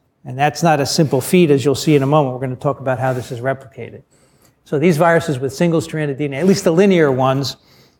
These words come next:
are replicated, uh, by these T structures at the ends, terminal repeats,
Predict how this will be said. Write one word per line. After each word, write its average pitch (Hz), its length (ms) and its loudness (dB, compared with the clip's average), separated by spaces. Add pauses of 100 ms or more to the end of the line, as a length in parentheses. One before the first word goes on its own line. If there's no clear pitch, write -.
(280)
are 135 100 -2
replicated, 151 840 2 (320)
uh, 147 140 -6
by 147 280 2
these 139 260 -6
T 202 200 0
structures 175 520 0
at 143 80 0
the 143 160 0
ends, 180 340 0 (360)
terminal 185 440 4
repeats, 180 720 -2